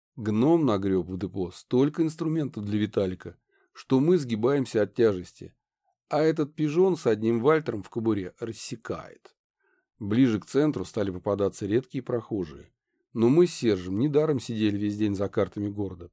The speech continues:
прорабатывая и запоминая маршрут нашего передвижения. Разумеется, в самый центр города мы не полезли, а, обогнув его,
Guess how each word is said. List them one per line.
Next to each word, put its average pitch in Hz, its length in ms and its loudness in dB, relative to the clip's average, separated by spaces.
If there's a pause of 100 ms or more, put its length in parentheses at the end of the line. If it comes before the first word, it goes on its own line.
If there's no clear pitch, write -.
прорабатывая 104 720 0
и 113 200 -6
запоминая 107 520 -2
маршрут 110 480 -4
нашего 104 360 -4
передвижения. 95 720 -6 (720)
Разумеется, 127 720 2
в - 60 -18
самый 131 300 2
центр 101 360 -2
города 131 360 0
мы 101 140 0
не 113 120 0
полезли, 98 560 -2 (460)
а, 131 120 -6
обогнув 107 680 0
его, 92 360 -6